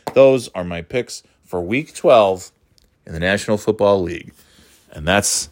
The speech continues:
how it's gonna go down, everybody. Just wait and see. And it doesn't matter who wins and loses this weekend anyways, because it's the, it's the Chiefs and the Cardinals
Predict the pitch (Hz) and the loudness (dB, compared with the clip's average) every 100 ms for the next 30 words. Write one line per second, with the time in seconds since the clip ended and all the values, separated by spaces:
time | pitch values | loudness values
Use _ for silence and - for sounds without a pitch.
0 | _ - 117 110 - 120 110 98 87 85 | _ -2 2 2 2 -2 2 2 0 -4
1 | 80 82 82 82 82 85 82 - - 90 | -8 -10 -8 -8 -6 -6 -8 -10 -4 0
2 | 117 113 98 87 80 - _ _ - - | 0 -2 -6 -8 -8 -12 _ _ -20 -20
3 | - _ 85 82 82 76 - 110 107 117 | -20 _ -6 -4 -4 -6 0 2 2 0
4 | 110 107 101 98 110 107 98 98 95 101 | 2 4 2 2 0 0 0 0 0 0
5 | 95 87 95 87 95 90 92 92 101 98 | -2 -6 -6 -4 -4 -2 -2 0 2 2
6 | 92 87 - - _ - 85 95 87 82 | 2 0 -8 -20 _ -10 -2 2 2 0
7 | 82 - 85 80 - - - _ - 90 | -6 -6 -6 -8 -12 -20 -20 _ -10 -8
8 | - - - 107 92 - - - _ - | -8 -6 0 0 0 -6 -10 -20 _ -8
9 | 87 87 82 73 123 80 73 - 127 123 | -2 -2 -2 -8 -4 -2 -2 2 2 4
10 | 107 95 | 0 -4